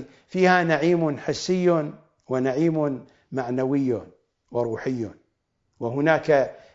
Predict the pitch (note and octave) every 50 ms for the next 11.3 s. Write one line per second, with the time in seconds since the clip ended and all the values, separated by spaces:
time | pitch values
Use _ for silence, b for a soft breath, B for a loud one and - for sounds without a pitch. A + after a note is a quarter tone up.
0 | B B A2+ C3+ C#3+ C#3+ E3 G3 G3+ F#3+ F#3+ F3 E3+ D#3+ D3 C3+ C#3 D3+ D3+ C#3+
1 | C3 C#3+ C#3 B2+ A#2 - - _ _ _ _ _ _ _ - G#2+ G#2+ - - C#3+
2 | C3 C#3 C#3+ C#3 B2 C#3+ D#3 D3+ E3+ E3+ D#3+ C#3 C#3+ C3+ A#2 - - C3+ - -
3 | - D#3 D3+ C#3 B2+ A2 F#2+ - - _ _ _ _ _ _ _ _ _ _ _
4 | _ _ - A2 G#2+ A2 B2 C3+ C3 D3+ D3 C#3 C#3 B2+ B2+ B2 A2 G2+ - b
5 | b b b b B2 C3 - A#2+ B2+ C#3+ D3+ D3 D#3 D#3 D3 C3 C3 B2 A2+ A2
6 | A#2 A#2 A#2+ B2 B2 A2 - - C3 A#2 G#2 E2+ - _ _ _ _ _ _ _
7 | _ _ _ _ _ _ _ _ _ _ _ _ _ _ _ _ _ _ _ _
8 | _ _ _ _ _ _ _ _ _ _ _ _ _ _ _ _ _ _ _ _
9 | _ _ _ _ _ _ _ _ _ _ _ _ _ _ _ _ _ _ _ _
10 | _ _ _ _ _ _ _ _ _ _ - B2+ C#3 C3+ - G3+ G#3 G#3+ G#3 F#3
11 | E3+ E3 D3+ C#3 C3 -